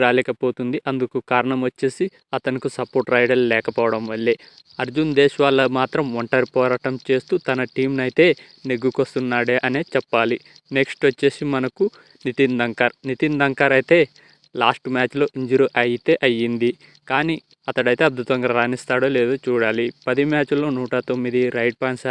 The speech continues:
అయితే సాధించాడు నితిన్ దంకర్. నితిన్ దంకర్ రాణించడంతోనే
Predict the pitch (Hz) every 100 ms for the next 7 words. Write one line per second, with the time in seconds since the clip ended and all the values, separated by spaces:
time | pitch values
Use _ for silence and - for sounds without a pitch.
0 | 120 123 - 127 - 123 120 120 127 120
1 | - _ - _ _ _ - 123 127 120
2 | 110 107 120 - 131 127 156 151 143 139
3 | 147 135 - - _ - 113 127 123 127
4 | 127 127 123 156